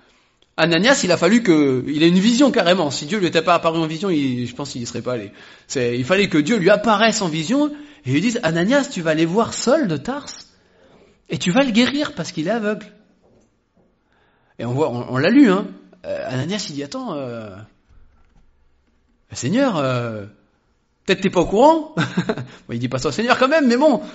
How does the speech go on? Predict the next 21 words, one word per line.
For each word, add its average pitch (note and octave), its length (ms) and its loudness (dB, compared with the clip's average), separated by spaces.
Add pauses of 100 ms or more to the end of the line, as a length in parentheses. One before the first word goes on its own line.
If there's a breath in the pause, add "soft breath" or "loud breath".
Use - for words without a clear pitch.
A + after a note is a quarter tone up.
(600 loud breath)
c'est G3 420 2
limite, D#4+ 340 4
on A3+ 100 2
a A3 60 8
l'impression C#4+ 400 4
presque. A3+ 240 4
Il A#3 80 -2
dit, « G#3 120 -2 (320 loud breath)
Moi, A#3+ 180 8
j'ai G3+ 140 4
appris, F4 260 2
Seigneur, C#4+ 360 4
euh, G#3 140 2
tout G#3+ 120 -4
ce - 80 -6
qu'il A#3 120 -2
avait G#3 160 2
fait A3+ 140 -2
à C#4+ 80 4
Jérusalem, A#3 500 0
hein. » D4+ 160 0